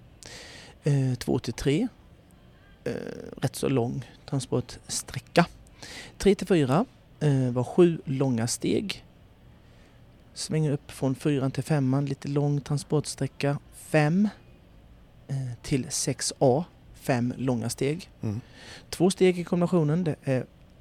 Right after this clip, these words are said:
Speaker 1: sex A och sex B. Lite kort blir det i och med att man får rida framåt på fem.
Speaker 2: Mm.
Speaker 1: Vållar väl inte så stora problem egentligen. Eh,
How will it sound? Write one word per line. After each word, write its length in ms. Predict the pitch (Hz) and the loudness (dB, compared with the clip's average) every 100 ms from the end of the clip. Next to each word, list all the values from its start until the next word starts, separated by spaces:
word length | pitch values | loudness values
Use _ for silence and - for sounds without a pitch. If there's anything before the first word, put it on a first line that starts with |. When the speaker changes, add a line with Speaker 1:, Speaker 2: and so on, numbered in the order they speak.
| - | -18
Speaker 1:
sex 800 | - - - 143 - - - - - - | -10 -6 -2 -4 -4 -4 -2 -4 -10 0
A 260 | 147 123 - | 2 2 0
och 200 | - - | -6 -6
sex 280 | - - - | -6 -4 -2
B. 200 | 147 247 - - - - - - - - - - | 0 0 -2 -20 -20 -20 -20 -20 -20 -20 -20 -14
Lite 260 | - 127 123 | -6 -6 -4
kort 440 | - 185 - - - | -2 -2 -4 -20 -10
blir 180 | 170 151 | -2 0
det 140 | 165 - | 0 0
i 60 | 151 | 0
och 40 | |
med 80 | 135 | -2
att 80 | - | -2
man 100 | 131 | -4
får 120 | 127 | -2
rida 240 | 120 - - | -2 -4 -8
framåt 320 | - 113 117 - - | -6 -4 -4 -8 -6
på 160 | 120 - - | -6 -6 -12
fem. 340 | - 147 220 - - | -6 -4 -4 -6 -4
Speaker 2:
Mm. 220 | 117 120 - - - - | -2 -2 -6 -20 -20 -16
Speaker 1:
Vållar 280 | - 170 165 | -4 0 2
väl 120 | 156 | 2
inte 220 | 156 - - | -2 -4 -8
så 500 | - - - - - | -6 -4 -6 -6 -10
stora 520 | - - 156 147 147 - | -12 -4 -2 0 0 -2
problem 800 | - 139 147 143 143 143 131 139 | -4 -4 -2 -2 0 0 0 0
egentligen. 840 | 135 127 135 120 123 135 135 175 - - - - - - - - - | -2 0 0 0 -2 -4 -2 0 -2 -10 -20 -18 -16 -16 -18 -20 -4
Eh, 320 | 160 156 160 | 2 4 4